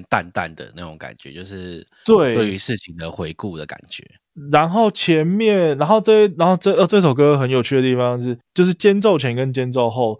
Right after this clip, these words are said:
Speaker 2: 是不一样的情绪。前面是很符合原本 demo 的情绪，就是淡-，暗-，淡-，有点淡淡的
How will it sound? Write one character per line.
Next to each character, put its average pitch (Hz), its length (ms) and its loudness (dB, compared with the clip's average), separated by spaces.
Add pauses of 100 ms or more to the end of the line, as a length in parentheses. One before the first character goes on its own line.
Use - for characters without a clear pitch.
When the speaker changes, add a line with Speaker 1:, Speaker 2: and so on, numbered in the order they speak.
Speaker 2:
是 147 180 0
不 165 220 4
一 131 60 4
样 127 140 2
的 107 60 -8
情 98 220 -12
绪。 101 220 -12
前 160 200 0
面 208 160 4
是 190 140 0
很 139 220 -2
符 110 200 -8
合 104 200 -2
原 113 240 0
本 113 180 0
demo 110 380 -2
的 98 60 -6
情 98 200 -8
绪， 107 120 -6
就 107 120 -4
是 107 240 -8 (360)
淡-， - 160 2
暗-， 131 220 -2 (300)
淡-， 147 240 2
有 135 140 2
点 139 240 -2
淡 120 200 0
淡 110 240 -2
的 87 220 -12